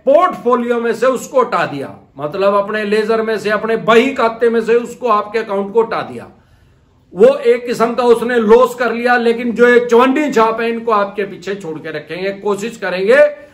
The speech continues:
आपसे पैसा निकालने की, साम दाम दंड भेद चारों तरीके वो यूज करेंगे।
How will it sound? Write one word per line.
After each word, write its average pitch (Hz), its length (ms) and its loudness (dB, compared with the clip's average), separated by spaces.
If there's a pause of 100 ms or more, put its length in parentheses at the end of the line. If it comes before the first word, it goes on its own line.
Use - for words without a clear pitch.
(200)
आपसे 196 420 2
पैसा 196 340 -2
निकालने 208 460 -4
की, 240 140 -4
साम 214 420 -2
दाम 202 260 -2
दंड 190 260 -4
भेद 262 440 2 (400)
चारों 294 380 4
तरीके 226 380 -4
वो 196 180 0
यूज 151 240 -8
करेंगे। 101 440 -18